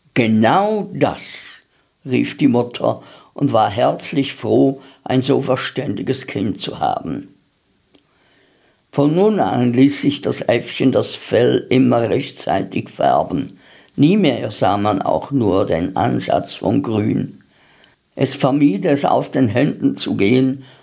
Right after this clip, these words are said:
worauf es ständig solche Lust verspürte.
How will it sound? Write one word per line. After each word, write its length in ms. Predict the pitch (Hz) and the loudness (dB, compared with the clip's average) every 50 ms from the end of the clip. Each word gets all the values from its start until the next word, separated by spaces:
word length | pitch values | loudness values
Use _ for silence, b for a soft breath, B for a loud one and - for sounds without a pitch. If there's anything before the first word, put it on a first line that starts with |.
| B _ | B _
worauf 540 | 113 120 123 107 110 117 131 143 143 - - | -2 0 0 2 2 2 0 0 0 0 0
es 120 | 131 127 | 0 0
ständig 800 | - - - - 131 123 123 135 143 147 143 - - - - - - | 0 -2 0 0 2 4 4 4 4 4 4 2 2 -2 -8 -6 -2
solche 420 | - 104 95 - - - 123 110 | 0 0 2 2 0 0 0 2
Lust 400 | 120 - - - - - - - | 2 2 0 -2 -4 -8 -12 -8
verspürte. 840 | - - - - - - 92 98 - - - - - - 95 95 | -8 -8 -8 -8 -6 -4 -2 0 0 -2 -4 -6 -6 -6 -6 -6